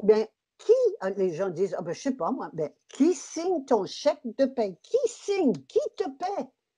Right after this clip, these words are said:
Les gens savent même pas. Bon, ben écoute, si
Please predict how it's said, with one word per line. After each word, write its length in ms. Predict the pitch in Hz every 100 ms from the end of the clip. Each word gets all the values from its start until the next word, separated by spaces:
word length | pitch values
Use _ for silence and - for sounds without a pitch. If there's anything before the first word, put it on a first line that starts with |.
| _ _ _ _ -
Les 200 | 190 226
gens 180 | 226 339
savent 240 | - 220
même 240 | 185 254 247
pas. 240 | 233 202 _ _ _ _ _ _ _ -
Bon, 220 | 190 220 -
ben 120 | 165 196
écoute, 360 | 202 320 - _ -
si 340 | - - 403